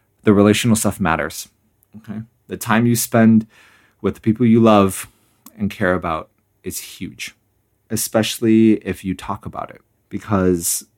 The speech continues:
if I am buying into the idea of holistic admissions, I wanna know all of you. If I use the metaphor of courtship, right, that this is about fit, I wanna know how you treat your family. When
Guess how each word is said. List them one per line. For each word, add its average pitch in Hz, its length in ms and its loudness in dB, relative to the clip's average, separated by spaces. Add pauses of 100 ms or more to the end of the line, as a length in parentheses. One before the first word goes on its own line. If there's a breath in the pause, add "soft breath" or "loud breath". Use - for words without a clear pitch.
(380)
if 101 180 -4
I 104 140 4
am 104 200 4
buying 117 420 2
into 117 360 0
the 104 140 4
idea 95 380 4
of 92 120 -2
holistic 95 580 -6
admissions, - 720 -12 (160)
I 104 60 -6
wanna 98 240 0
know 95 140 -2
all 95 200 0
of 80 100 -8
you. - 120 -20 (120)
If 98 220 -6
I 95 260 2
use 104 1040 2
the 101 680 0
metaphor 101 580 -2
of 92 160 -6
courtship, - 580 -8
right, 82 180 -12
that 87 160 -10
this - 160 -8
is 98 140 -4
about 87 260 -4
fit, - 480 -4 (120)
I 92 80 -4
wanna 95 240 0
know 98 120 0
how 104 140 -6
you 101 140 -2
treat 98 180 -12
your 101 100 -14
family. 98 440 -12 (580)
When 90 680 -6